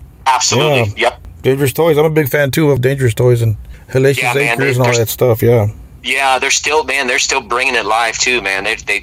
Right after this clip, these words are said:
Speaker 1: they sound great.
Speaker 2: Awesome. So, uh, l-, let's talk about you. At what age did you pick up a guitar?
Speaker 1: Well, I was twelve. And the way that all that happened, I'm the youngest of six kids. I got two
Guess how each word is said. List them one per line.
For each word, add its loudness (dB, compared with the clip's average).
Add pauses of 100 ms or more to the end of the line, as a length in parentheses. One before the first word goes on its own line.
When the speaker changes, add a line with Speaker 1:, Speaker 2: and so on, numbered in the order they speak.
Speaker 1:
they -4
sound -4
great. -4 (300)
Speaker 2:
Awesome. 0 (380)
So, 4
uh, 4
l-, -2
let's 0
talk 0
about 0
you. 2 (160)
At -2
what 2
age 2
did -2
you 4
pick -2
up 0
a 4
guitar? 0 (1200)
Speaker 1:
Well, 2
I 0
was -2
twelve. 0 (360)
And -2
the -2
way 0
that 0
all 2
that 2
happened, 0
I'm -2
the 0
youngest -2
of -4
six -2
kids. -4
I 2
got -4
two 0